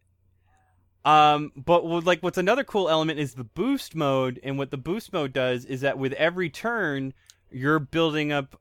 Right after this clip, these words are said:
a, a, a gauge, and then, like,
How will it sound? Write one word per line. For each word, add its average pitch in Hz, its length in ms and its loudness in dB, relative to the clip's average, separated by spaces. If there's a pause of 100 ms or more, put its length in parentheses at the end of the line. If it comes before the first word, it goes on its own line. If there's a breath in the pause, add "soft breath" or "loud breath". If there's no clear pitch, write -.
a, 120 200 -2
a, 117 440 -4 (280)
a 127 80 -6
gauge, 117 800 -4 (480)
and 139 220 2
then, 139 340 -2
like, 131 320 0